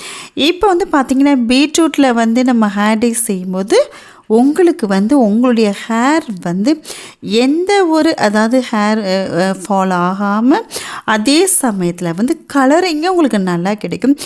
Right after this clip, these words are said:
நிறைய பேர் பார்த்தீங்கன்னா, பார்லர்ல போயி, அ, கலரிங்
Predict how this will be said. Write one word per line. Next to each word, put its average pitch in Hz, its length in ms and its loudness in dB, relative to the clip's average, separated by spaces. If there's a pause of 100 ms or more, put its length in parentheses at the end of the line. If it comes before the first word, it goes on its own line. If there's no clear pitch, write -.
(260)
நிறைய 311 380 2
பேர் 349 300 0
பார்த்தீங்கன்னா, 262 520 0 (120)
பார்லர்ல 226 580 0
போயி, 220 440 0 (340)
அ, 208 300 2 (140)
கலரிங் 262 440 2